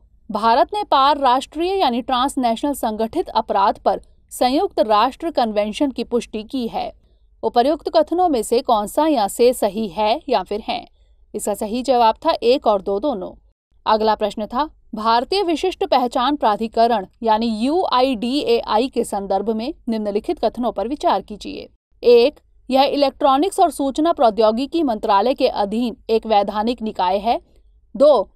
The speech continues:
इसे भारत के सभी निवासियों को एक सोलह अंकों की विशिष्ट पहचान संख्या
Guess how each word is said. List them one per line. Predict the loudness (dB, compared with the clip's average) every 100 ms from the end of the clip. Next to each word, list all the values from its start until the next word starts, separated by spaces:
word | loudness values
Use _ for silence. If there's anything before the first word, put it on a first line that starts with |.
| _ _
इसे | 0 0
भारत | 2 2 4 2 0
के | 0
सभी | 2 2 0
निवासियों | 2 2 0 0 0 2
को | 2 4
एक | 2 0
सोलह | 0 0 2 0
अंकों | 0 0 -4 0 0
की | 0
विशिष्ट | -2 -4 -4 -4 -4
पहचान | -4 -4 -2 -2 -2
संख्या | -4 -4 -6 -2 -2